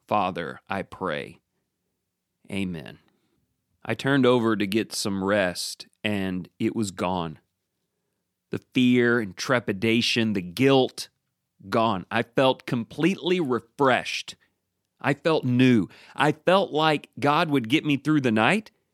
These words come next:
which, of course, in reality wasn't a massive risk anyway. It was still, like, fifty degrees in the house.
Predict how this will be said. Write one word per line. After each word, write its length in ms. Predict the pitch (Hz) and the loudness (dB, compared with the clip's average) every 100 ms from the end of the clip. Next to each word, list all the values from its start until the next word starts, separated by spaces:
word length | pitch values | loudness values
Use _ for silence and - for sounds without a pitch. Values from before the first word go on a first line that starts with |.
| _ | _
which, 320 | - 123 151 156 | -8 -2 0 -2
of 100 | - | -2
course, 280 | 160 147 | 0 0
in 180 | - 147 | -2 -2
reality 640 | 135 127 123 135 127 120 120 | 0 2 0 0 0 0 0
wasn't 380 | 120 127 123 | 2 2 2
a 40 | 120 | 0
massive 520 | 113 117 113 117 98 | 0 0 0 -4 -4
risk 420 | 101 123 120 - - | 0 0 0 -6 -2
anyway. 600 | 139 131 95 82 80 110 | 2 2 0 -2 -4 -8
It 120 | 135 110 | -8 -8
was 120 | 107 | -8
still, 240 | - 135 | -4 0
like, 240 | 110 87 - | 0 -2 -4
fifty 320 | 127 - 107 | -6 -4 -4
degrees 460 | 101 110 123 107 | -2 0 2 2
in 140 | 104 90 | -2 -4
the 80 | 90 | -2
house. 520 | 113 80 87 - | -4 -4 -8 -12